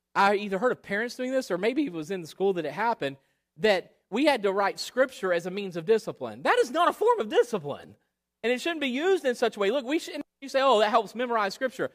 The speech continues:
Listen, that does nothing but bring resentment, even against the scriptures themselves, because this is how you're being disciplined, right? So the Word of God is not simply to be a form of discipline. That's the point. But it is to be the centerpiece of our homes and our lives.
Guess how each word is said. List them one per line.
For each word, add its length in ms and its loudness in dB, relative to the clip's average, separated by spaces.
Listen, 280 0
that 160 2
does 160 2
nothing 380 0
but 160 -4
bring 80 -4
resentment, 460 -4
even 220 -2
against 460 0
the 80 -4
scriptures 440 0
themselves, 460 2
because 260 0
this 160 2
is 80 -12
how 140 2
you're 160 0
being 280 -4
disciplined, 600 -2
right? 200 2
So 120 0
the 100 0
Word 180 4
of 120 -4
God 200 6
is 120 0
not 180 2
simply 460 -4
to 60 -2
be 140 -2
a 80 0
form 360 2
of 160 0
discipline. 600 -2
That's 260 -2
the 100 -6
point. 260 0
But 100 4
it 100 -4
is 140 -10
to 80 -6
be 140 -6
the 80 -2
centerpiece 760 -2
of 120 2
our 140 6
homes 440 2
and 120 0
our 140 4
lives. 540 2